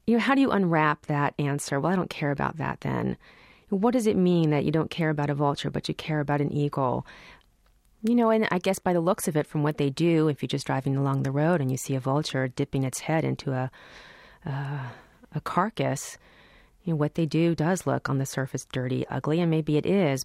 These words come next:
but, you know, they're essentially the trash people or the trash men of the, uh, natural world, in a sense, that they clear the land for us of the, the rotting carcasses.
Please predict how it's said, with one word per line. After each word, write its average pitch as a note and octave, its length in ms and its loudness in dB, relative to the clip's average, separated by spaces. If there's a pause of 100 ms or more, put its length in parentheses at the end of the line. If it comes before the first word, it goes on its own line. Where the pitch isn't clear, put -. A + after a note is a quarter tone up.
(120)
but, E3 180 -2
you F#3 60 2
know, F#3 60 2
they're F3 160 2
essentially F3 440 -2
the C#3 260 0
trash D#3 500 -2
people C3 300 -2
or C3 120 0
the C3 100 -4
trash D3 420 -2
men B2+ 280 -2
of B2+ 240 -6
the, C3 240 -2
uh, C3 80 -2
natural C3+ 480 -2
world, C#3 540 0
in - 60 -8
a - 60 -8
sense, - 320 -6
that C#3+ 140 -14
they C3+ 280 -4 (580)
clear C3+ 200 0
the B2+ 80 -2
land D#3+ 320 2
for - 220 -2
us E2 200 -2
of B2+ 220 -6
the, C3 300 -4 (160)
the C3 120 -2
rotting C3 300 0
carcasses. - 680 -6